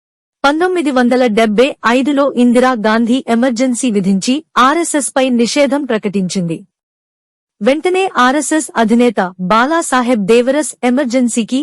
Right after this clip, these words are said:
మద్దతు ప్రకటించాడు. జేపీ ఉద్యమానికి ఆర్ఎస్ఎస్ కి సంబంధం లేదని ప్రకటించాడు. ఎమర్జెన్సీని ప్రజలు తిరస్కరించిన తర్వాత ఆర్ఎస్ఎస్ నేతలు నియంతృత్వాన్ని ఓడించింది తామేనని చెప్పుకుంటూ తిరగడం మొదలుపెట్టారు.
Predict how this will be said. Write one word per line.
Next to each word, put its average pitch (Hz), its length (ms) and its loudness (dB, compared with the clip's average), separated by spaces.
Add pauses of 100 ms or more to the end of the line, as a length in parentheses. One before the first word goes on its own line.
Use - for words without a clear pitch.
(100)
మద్దతు 226 420 0
ప్రకటించాడు. 180 760 -4 (1040)
జేపీ 254 360 0
ఉద్యమానికి 262 680 0 (380)
ఆర్ఎస్ఎస్ 320 540 0
కి 349 140 0
సంబంధం 262 540 -2
లేదని 247 420 2
ప్రకటించాడు. 202 760 -2 (1040)
ఎమర్జెన్సీని 330 800 0
ప్రజలు 240 440 0
తిరస్కరించిన 247 760 0
తర్వాత 214 480 0 (300)
ఆర్ఎస్ఎస్ 330 600 0
నేతలు 254 380 0
నియంతృత్వాన్ని 240 840 0
ఓడించింది 196 640 0 (280)
తామేనని 294 500 0
చెప్పుకుంటూ 247 720 -2
తిరగడం 247 560 0
మొదలుపెట్టారు. 208 800 -2